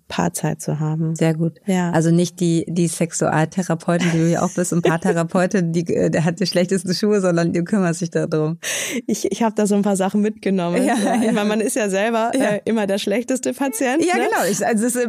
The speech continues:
Speaker 1: Also,
Speaker 2: das
Speaker 1: kennst
Speaker 2: sag
Speaker 1: du
Speaker 2: ich,
Speaker 1: vielleicht,
Speaker 2: ja.
Speaker 1: aber, ähm, ich, ja, dies-, diesen Ratschlag, den ich dann auch gerne verteilt hab, den, den haben wir angenommen. Und das ist jedes Mal gut, wirklich, immer gut.
Speaker 2: Schön.
Speaker 1: Ja.
Speaker 2: Also ich meine, ich glaub, egal ob man schwer, äh, schwerst kranke Kinder hat,
Speaker 1: Ja.
Speaker 2: ich glaube, das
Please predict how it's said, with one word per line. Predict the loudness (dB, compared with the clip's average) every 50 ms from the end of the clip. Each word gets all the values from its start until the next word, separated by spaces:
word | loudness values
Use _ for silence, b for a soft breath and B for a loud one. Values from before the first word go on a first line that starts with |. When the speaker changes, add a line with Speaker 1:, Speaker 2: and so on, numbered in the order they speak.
| 0 0
Speaker 1:
Also, | 2 2 2 2
Speaker 2:
das | 2 2
Speaker 1:
kennst | 2 2
Speaker 2:
sag | 2 2 2
Speaker 1:
du | 0
Speaker 2:
ich, | 0
Speaker 1:
vielleicht, | 0 0 0 0 0 0 2 2 2
Speaker 2:
ja. | 2 2 2
Speaker 1:
aber, | 0 0 0 -2 -2 -2
ähm, | 0 0 2 2 0 0 0
ich, | -2 -4 -2
ja, | 0 0 2 2 2
dies-, | 0 0 -2 -4 -6 -6 -10 -16 -10 -2
diesen | -2 -2 0 0 -2
Ratschlag, | 0 2 2 0 0 0 0 0 2 2 2
den | 2 2 2
ich | 2 2
dann | 0 0 0
auch | 0 -2 -2 0
gerne | 0 0 2 2 2
verteilt | 0 -2 -2 -2 0 0 0 0 2 0
hab, | -2 -2 -2 -2
den, | 0 2 2 2 0 0
den | 0 0 0 2 2
haben | 2 2 2
wir | 0
angenommen. | 0 0 0 2 2 2 2 2 2 2
Und | 2 2 2
das | 2 2 2
ist | 2 2 2
jedes | 2 2 2 2 0 0 0
Mal | 0 0 0
gut, | 0 -2 -4 -4 -2 -2
wirklich, | -2 0 0 -2 -2 -2 -6 -2 0
immer | 2 2 2
gut. | 2 2 2 2
Speaker 2:
Schön. | 2 2 0 -2 -2
Speaker 1:
Ja. | -4 -4 -4 -4 _ _ _ _ _ _ _ -2
Speaker 2:
Also | -2 0 0 -2
ich | -4 -2 0
meine, | 2 2 2
ich | 0 0
glaub, | -2 -2 -2 -2
egal | -4 -2 0 2 2 2 2
ob | 2 0
man | 0 2 2 0 -2 B B B B B B B B B
schwer, | -10 -6 -2 0 2 2 4
äh, | 2 2 0
schwerst | 0 0 2 2 2 0
kranke | -2 -2 0 0 0 0 -2
Kinder | -2 0 0 0 2 2
hat, | 0 2 2
Speaker 1:
Ja. | 2 4 4
Speaker 2:
ich |
glaube, | 4 2 2 2
das | 0 0 -2 -2 -6 -12 -12